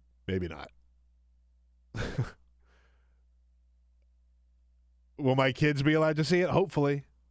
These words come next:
Hopefully. Gorsuch is a young guy. He'll be on the Supreme Court for forty years, thirty years. I am sure that whoever they nominate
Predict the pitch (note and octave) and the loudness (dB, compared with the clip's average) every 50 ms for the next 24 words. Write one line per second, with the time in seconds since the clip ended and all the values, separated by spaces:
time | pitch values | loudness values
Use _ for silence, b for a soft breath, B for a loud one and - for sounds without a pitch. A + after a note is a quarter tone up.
0 | _ _ _ _ _ _ _ _ _ _ _ _ _ _ _ _ _ _ _ _ | _ _ _ _ _ _ _ _ _ _ _ _ _ _ _ _ _ _ _ _
1 | _ _ _ _ _ _ _ _ _ _ _ _ D3+ E3 C#3+ - - A2+ G#2+ G#2 | _ _ _ _ _ _ _ _ _ _ _ _ -2 -2 -2 -2 -2 -2 -2 -2
2 | G2+ _ _ _ _ _ _ _ _ _ _ _ _ _ _ - C#3+ D#3+ F3 F3 | -6 _ _ _ _ _ _ _ _ _ _ _ _ _ _ 0 2 2 2 2
3 | - G3 F#3 - F3 D#3 C#3 C#3+ C#3+ D3 D#3 E3+ E3 D#3 D#3+ D#3+ E3 E3 F3 F3 | 2 0 0 0 0 0 0 2 2 2 0 0 0 0 2 2 2 2 0 -2
4 | C#3+ A#2+ C#3+ D3+ D3+ D#3+ D#3+ D#3+ D#3+ D#3 D3 - D3+ A#2+ - D3+ D#3 D#3+ D3+ B2+ | -2 0 0 0 2 2 0 0 0 -2 -2 -2 -4 -4 -2 -2 -2 -2 -4 -2
5 | - D3 D#3 E3 E3+ C#3 - - A#2 G#2+ G#2 F#2+ - - - A#2+ B2+ C3 C3+ C3 | 0 0 2 2 -2 -4 -4 -2 -2 -2 -2 -2 -6 -6 -2 -2 0 0 0 0
6 | B2+ A#2 G#2+ F2+ D#2+ D#2 - - - - _ _ _ _ _ _ _ _ _ _ | 0 0 -2 -4 -6 -10 -14 -18 -20 -20 _ _ _ _ _ _ _ _ _ _
7 | _ _ _ _ _ _ _ - C3 C3 A#2+ A2+ G2+ F2+ D#2+ D#2 D2 C#2+ - - | _ _ _ _ _ _ _ 0 0 0 0 -2 -4 -6 -10 -12 -14 -14 -18 -20
8 | - _ _ b b b b b b b b b b b b b b b - A2 | -20 _ _ b b b b b b b b b b b b b b b -2 0
9 | A#2 B2+ C#3 D3 D3 D3+ D3+ D3 D3 D3+ D3+ D3 B2+ - - E3 E3+ D#3 B2+ G#2 | 2 2 2 2 2 2 2 0 0 0 0 -2 -2 0 0 2 2 2 0 0
10 | F2 E2+ F2+ A2 A2+ G#2 G2+ A#2+ B2 B2+ C3 C3 C3 B2+ B2+ B2+ B2+ B2 B2+ B2+ | -2 -4 -2 -2 -2 0 0 0 0 0 0 0 0 0 0 0 0 0 0 0
11 | B2 B2+ B2 B2+ B2+ B2+ B2 | 0 0 0 0 0 -2 -4